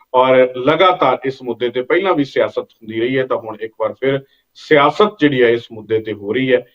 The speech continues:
ਔਰ ਦੇਖਦੇ ਹਾਂ ਕਿ ਮੁੱਖ ਮੰਤਰੀ ਭਗਵੰਤ ਮਾਨ ਜਿਹੜੇ ਕਿ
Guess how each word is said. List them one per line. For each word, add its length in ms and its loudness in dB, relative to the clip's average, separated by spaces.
ਔਰ 440 2
ਦੇਖਦੇ 340 0
ਹਾਂ 80 2
ਕਿ 120 -4
ਮੁੱਖ 240 -4
ਮੰਤਰੀ 260 -6
ਭਗਵੰਤ 360 -10
ਮਾਨ 240 -2
ਜਿਹੜੇ 280 0
ਕਿ 380 -2